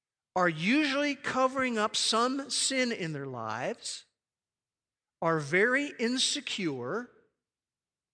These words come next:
or are usually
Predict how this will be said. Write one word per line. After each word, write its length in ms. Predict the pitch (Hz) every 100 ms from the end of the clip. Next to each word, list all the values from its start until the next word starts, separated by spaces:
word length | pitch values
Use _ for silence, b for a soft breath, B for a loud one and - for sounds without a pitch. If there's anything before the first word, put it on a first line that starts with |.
| _ _ _ _ _ _ _ _ _ _ _ _ _ _ _ _ _ _ _
or 380 | 185 185 202 226
are 200 | 185 170
usually 580 | 151 196 240 233 240